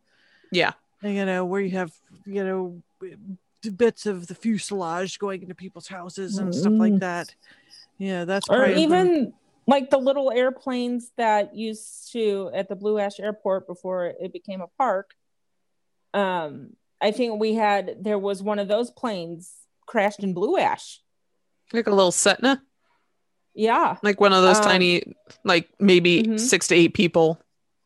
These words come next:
Speaker 3: Mm-hmm.
Speaker 1: Yeah.
Speaker 3: Um, one actually, I wanna say within the past ten, fifteen years, I think.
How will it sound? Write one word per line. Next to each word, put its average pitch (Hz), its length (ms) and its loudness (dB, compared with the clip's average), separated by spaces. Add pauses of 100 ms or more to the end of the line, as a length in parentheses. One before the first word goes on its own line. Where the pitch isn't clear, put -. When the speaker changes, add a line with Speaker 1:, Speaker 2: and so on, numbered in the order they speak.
Speaker 3:
Mm-hmm. 226 300 0 (180)
Speaker 1:
Yeah. 90 220 -2 (180)
Speaker 3:
Um, 196 580 -2 (760)
one 254 360 0
actually, 214 840 -2 (180)
I 185 120 -2
wanna 214 260 -2
say - 180 0
within 190 300 -4
the 180 60 -12
past 185 460 -8
ten, 185 200 -6
fifteen 175 400 -8
years, 165 480 -8 (100)
I 175 140 -4 (300)
think. 190 420 -2